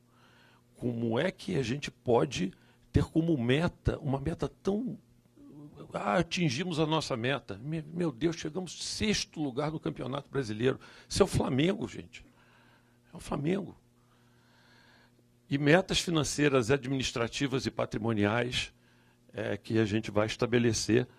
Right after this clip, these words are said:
no nosso princípio de gestão. Quer dizer, é, a gente vai seguir isso aí.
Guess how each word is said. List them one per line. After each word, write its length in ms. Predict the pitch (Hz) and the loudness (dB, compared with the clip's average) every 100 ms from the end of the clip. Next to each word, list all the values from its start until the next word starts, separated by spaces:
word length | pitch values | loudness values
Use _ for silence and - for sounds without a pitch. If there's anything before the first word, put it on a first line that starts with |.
| - | 4
no 140 | 127 | 6
nosso 340 | 139 127 135 - | 8 6 4 0
princípio 520 | 135 135 - 131 123 | -2 -2 -2 -4 -6
de 80 | 135 | -6
gestão. 480 | 143 - - 95 90 90 - | -4 -2 -2 -2 -6 -14 -16
Quer 100 | - | -14
dizer, 260 | 92 98 98 - | -12 -14 -16 -18
é, 280 | - 117 113 107 120 - - | -16 -14 -14 -16 -20 -20 -16
a 80 | 104 | -8
gente 260 | 92 110 - | 0 0 2
vai 220 | 95 127 | 4 4
seguir 420 | - 104 95 101 | 2 -2 -4 -6
isso 240 | 101 - 117 | -6 -8 -10
aí. 200 | 98 | -10